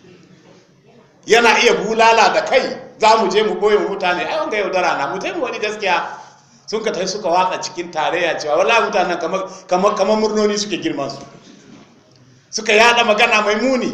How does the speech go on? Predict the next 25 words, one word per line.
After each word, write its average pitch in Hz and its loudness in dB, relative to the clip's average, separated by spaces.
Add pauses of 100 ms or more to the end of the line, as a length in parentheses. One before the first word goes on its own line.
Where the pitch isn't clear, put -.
(280)
sai 185 -2
kowa 185 2
ya 180 0
kace. 165 0 (2000)
Musa 175 0
ya 175 2
yi, 170 0
ya 180 0
yi, 170 0
suka 165 -6
ce, 139 -4
"A'a, 139 -2
izhab 160 -4
anta 139 -6
wa 127 -2
rabbuka 127 -6
faqatila, 117 -6
inna 151 -8
hahuna 151 -4 (520)
muka 143 -6
walla 135 0
muna 123 -6
nan 127 -8
zauna 123 -4
nuna. 104 -12